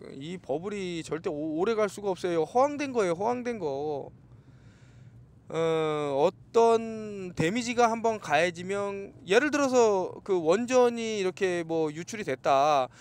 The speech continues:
그럼 그 지역의 땅값이 오르겠어요? 떨어지겠어요? <laughs> 다시 말해서 한국이, 그러니까 서울에서, 한국, 대한민국 서울에서,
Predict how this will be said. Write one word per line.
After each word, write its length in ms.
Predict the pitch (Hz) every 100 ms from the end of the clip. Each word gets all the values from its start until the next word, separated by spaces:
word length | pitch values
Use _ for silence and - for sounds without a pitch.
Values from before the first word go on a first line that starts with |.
| -
그럼 140 | - 370
그 140 | -
지역의 380 | 214 277 302 277
땅값이 440 | - 311 330 -
오르겠어요? 640 | 226 208 269 269 254 190 165
떨어지겠어요? 680 | 247 311 349 339 - 392
<laughs> 640 | 180 180 214 190 165 131 127 - - - - - - - - -
다시 240 | 156 180
말해서 680 | 269 277 254 180 170 165 147
한국이, 380 | 180 269 285 247
그러니까 280 | - 185 185
서울에서, 680 | - 302 302 202 190 165 120
한국, 480 | 202 208 214 208 202
대한민국 500 | 165 180 180 180 190
서울에서, 680 | - 247 202 156 175 143